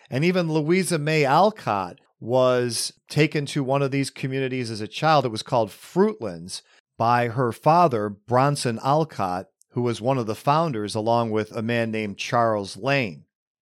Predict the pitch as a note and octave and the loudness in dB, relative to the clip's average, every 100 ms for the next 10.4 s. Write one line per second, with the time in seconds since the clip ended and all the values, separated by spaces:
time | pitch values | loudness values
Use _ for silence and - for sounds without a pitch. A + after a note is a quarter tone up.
0 | _ _ - C3+ D#3+ G#3 - G#3 G#3 F3+ | _ _ -4 2 2 2 0 -2 0 0
1 | F3 F3 - F#3+ G3+ F3 F3+ F#3 F3 D#3 | 0 -2 -2 0 0 0 0 0 0 -2
2 | E3 - E3 F#3+ - C#3+ A#2 F#2+ E2 E2 | -4 -2 0 0 0 -2 -2 -4 -10 -18
3 | _ _ _ D3 D#3 D#3 E3 E3 E3 - | _ _ _ -4 -2 2 4 4 2 -4
4 | D3+ C3+ A#2+ _ _ C3 D3+ C#3+ - E3 | -2 -2 -4 _ _ 2 2 2 2 2
5 | F#3+ C#3 B2+ A#2 - A2+ A2+ - _ _ | 2 2 2 2 -2 -2 -2 -8 _ _
6 | D3 D3+ D3+ D3 D3 - _ _ _ - | -2 2 2 2 -2 -10 _ _ _ -4
7 | A#2 A#2 D3 G3+ A3+ F#3 F#3 B2+ E3+ F#3+ | -2 0 4 4 2 0 -4 0 2 2
8 | B2 G#2+ A2+ A2 - - D3+ E3+ D#3+ - | 0 -2 -4 -4 -2 2 4 4 -2 0
9 | D#3 D#3 D#3+ D3 C3 C3 C3 B2+ - - | 2 2 0 -2 -2 -2 0 -2 -2 2
10 | E3 F#2+ F2+ | 2 2 -4